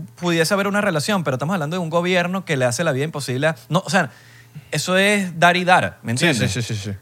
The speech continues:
Speaker 1: Tú me dices, "Ok, vamos a dar, pero tú tienes que dar también, tienes que", marico, entonces tú
Speaker 2: Claro.
Speaker 1: no puedes tener una relación increíble con un país comunista, marico.
Speaker 2: Claro, y que tiene un, un dictatorial ahí, un pe-, un
Speaker 1: ¿Y qué
Speaker 2: régimen
Speaker 1: pasa?
Speaker 2: dictatorial.
Speaker 1: Le-, ent-,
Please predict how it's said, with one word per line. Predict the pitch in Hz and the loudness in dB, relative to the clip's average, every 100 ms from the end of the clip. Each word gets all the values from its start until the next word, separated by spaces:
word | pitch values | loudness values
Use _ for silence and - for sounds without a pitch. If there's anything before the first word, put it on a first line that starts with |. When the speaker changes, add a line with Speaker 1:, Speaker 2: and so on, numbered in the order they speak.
| - | -4
Speaker 1:
Tú | 139 | 2
me | |
dices, | 170 139 | 4 4
"Ok, | 120 190 | 4 4
vamos | 123 143 185 | 4 4 6
a | |
dar, | 160 196 | 6 6
pero | 220 151 | 4 0
tú | 131 | -2
tienes | 156 180 | -2 0
que | |
dar | 127 123 | 2 2
también, | 165 156 202 185 | 0 -2 -2 -2
tienes | 147 151 | -2 -2
que", | 143 | -4
marico, | 123 123 | 4 6
entonces | 117 127 | 8 8
tú | 131 | 6
Speaker 2:
Claro. | 110 | 4
Speaker 1:
no | 101 | 0
puedes | 170 139 | -2 -2
tener | 113 | -4
una | 120 156 | 0 2
relación | 170 147 123 165 139 | 6 4 4 2 4
increíble | 123 123 123 127 170 180 | 0 2 2 2 0 0
con | 139 | -2
un | 127 120 | -2 -2
país | 147 147 165 214 - - - - - - - 120 | 0 0 0 -2 -6 -20 -20 -20 -20 -20 -4 0
comunista, | 110 196 320 110 | 2 0 -2 -4
marico. | 95 127 | 2 4
Speaker 2:
Claro, | 110 110 113 120 | 4 2 0 -4
y | 110 | -6
que | 113 | -6
tiene | 113 123 | -2 -2
un, | 139 135 127 120 | 0 0 -2 -6
un | 139 131 | -4 -2
dictatorial | 131 123 123 123 113 113 | -2 0 0 2 2 2
ahí, | 117 | 0
un | 117 117 113 - | 0 -4 -8 -6
pe-, | 123 | -6
un | 127 123 | -2 -2
Speaker 1:
¿Y | 120 - | -4 -2
qué | 127 | 2
Speaker 2:
régimen | 127 131 131 | 4 4 4
Speaker 1:
pasa? | - 123 | 4 4
Speaker 2:
dictatorial. | 127 110 107 98 104 | 2 2 0 -4 0
Speaker 1:
Le-, | 180 185 | -2 2
ent-, | 180 | -2